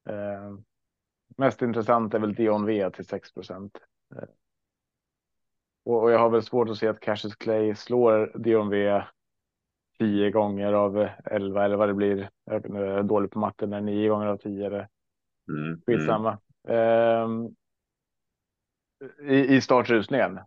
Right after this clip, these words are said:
Speaker 1: Ehm, eh, vilket jag tror att det, det kanske krävs för att vara, eh,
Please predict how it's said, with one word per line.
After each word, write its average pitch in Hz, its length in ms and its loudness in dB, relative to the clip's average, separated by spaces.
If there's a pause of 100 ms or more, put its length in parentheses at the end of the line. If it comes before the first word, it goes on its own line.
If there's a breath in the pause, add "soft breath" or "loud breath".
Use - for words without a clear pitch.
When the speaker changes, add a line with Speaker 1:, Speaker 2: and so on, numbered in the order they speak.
(160)
Speaker 1:
Ehm, 104 720 -2 (1400)
eh, 62 160 -14
vilket 82 680 -4 (100)
jag 117 180 -4
tror 107 260 0
att 107 160 -2
det, 98 180 -12
det - 120 -12
kanske 101 280 -8
krävs 110 400 -2
för 104 120 -8
att - 260 -8
vara, 101 420 2 (460)
eh, 104 300 -10